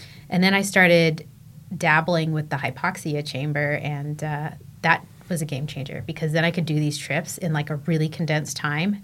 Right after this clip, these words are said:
not take so much time off work, and then be able to fit more trips in. So once I started doing that, it was like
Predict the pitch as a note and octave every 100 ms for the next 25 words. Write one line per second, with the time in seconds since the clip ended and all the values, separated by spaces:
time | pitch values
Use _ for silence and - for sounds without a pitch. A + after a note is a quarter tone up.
0 | - E3+ E3 - E3+ - E3+ D#3 - D#3
1 | D3+ D3 D3 D3+ G3+ - D#3+ D#3 D#3 D3+
2 | D3 - - D#3+ D3+ - - - G#3+ A3+
3 | A#3 - - - - - F3 E3 D3+ -
4 | E3 F3 G3 G3+ F3+ - E3+ D#3 D#3+ D#3
5 | C#3+ D3 D#3+ D3 C3 D3 D#3 - C#3+